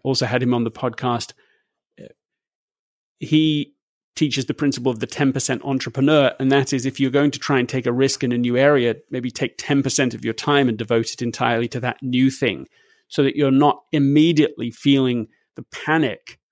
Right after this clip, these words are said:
of, "Well, I quit my job and now I've got to make this happen." And i-, i-, there is a more sensible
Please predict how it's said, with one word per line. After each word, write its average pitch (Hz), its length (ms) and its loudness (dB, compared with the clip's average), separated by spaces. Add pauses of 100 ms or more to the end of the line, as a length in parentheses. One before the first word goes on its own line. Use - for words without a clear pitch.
(300)
of, 113 400 -4 (200)
"Well, 127 140 0
I 101 180 -6 (320)
quit - 240 -2
my 170 140 2
job 170 420 4
and 120 180 0
now 170 240 4
I've 185 180 2
got 196 220 0
to 196 80 -2
make 190 220 -2
this 226 200 -2
happen." 143 400 -2
And 123 140 -2 (480)
i-, - 300 -14
i-, - 120 -12
there 160 160 2 (140)
is 185 260 4
a 139 220 4 (260)
more 143 460 2 (800)
sensible 123 840 -2